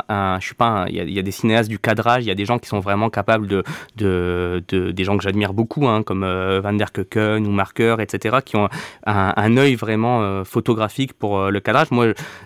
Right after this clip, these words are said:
euh, mes cadres restent, euh, informatifs, euh, j'essaye de resituer, euh,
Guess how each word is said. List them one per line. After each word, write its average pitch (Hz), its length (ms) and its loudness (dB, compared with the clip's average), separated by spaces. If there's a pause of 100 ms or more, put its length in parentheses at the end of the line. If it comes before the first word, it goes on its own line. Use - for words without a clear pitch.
euh, 98 440 4
mes 104 160 4
cadres 104 440 2
restent, 104 340 -2
euh, 95 720 0 (260)
informatifs, 113 760 0
euh, 104 160 2
j'essaye 117 380 0
de 110 120 0
resituer, 117 680 0 (380)
euh, 95 680 0